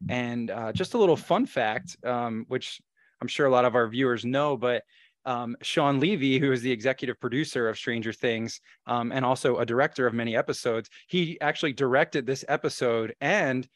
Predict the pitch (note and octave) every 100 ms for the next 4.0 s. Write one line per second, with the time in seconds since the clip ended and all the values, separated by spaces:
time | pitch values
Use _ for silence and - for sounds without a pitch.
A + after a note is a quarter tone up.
0 | _ _ C#3+ E3 - C#3+ - D#3 D3+ D3
1 | D3+ C3+ - A#3 C3 G#2 - B2 C3+ A#2+
2 | - B2+ C3 G#2+ G2+ B2+ C#3 - C#3 C#3
3 | C3 A#2 B2+ D#3+ A#2+ A2+ G#2+ A2 G#2+ -